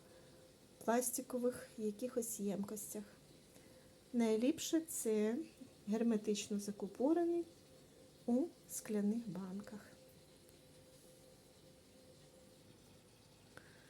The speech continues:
Тож, дорогі друзі, на цьому я буду закінчувати своє маленьке відео коротеньке.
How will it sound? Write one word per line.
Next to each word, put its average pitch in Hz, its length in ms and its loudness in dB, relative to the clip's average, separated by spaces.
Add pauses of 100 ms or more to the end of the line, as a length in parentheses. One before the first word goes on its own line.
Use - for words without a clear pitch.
(400)
Тож, 269 180 6
дорогі 247 320 8
друзі, 214 360 8
на 226 140 10
цьому 277 240 8
я 233 100 12
буду 214 220 8
закінчувати 202 720 6
своє 196 240 2
маленьке 190 460 4
відео 330 460 6
коротеньке. 294 720 2